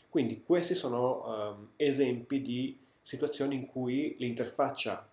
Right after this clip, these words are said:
utente di, di Google AdWords non è sufficiente per implementare questo tipo di automazione. Ed è proprio in questo contesto che,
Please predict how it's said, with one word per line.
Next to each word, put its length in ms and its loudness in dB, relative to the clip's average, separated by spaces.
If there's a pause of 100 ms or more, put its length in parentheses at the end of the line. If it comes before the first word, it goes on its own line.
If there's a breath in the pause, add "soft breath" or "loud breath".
utente 640 0
di, 240 -18
di 120 -14
Google 280 0
AdWords 760 -4
non 160 2
è 60 6
sufficiente 800 -6
per 200 -2
implementare 540 -6
questo 240 -12
tipo 240 -16
di 80 -14
automazione. 640 -18
Ed 160 0
è 60 2
proprio 340 -2
in 100 -8
questo 220 -6
contesto 420 -4
che, 300 0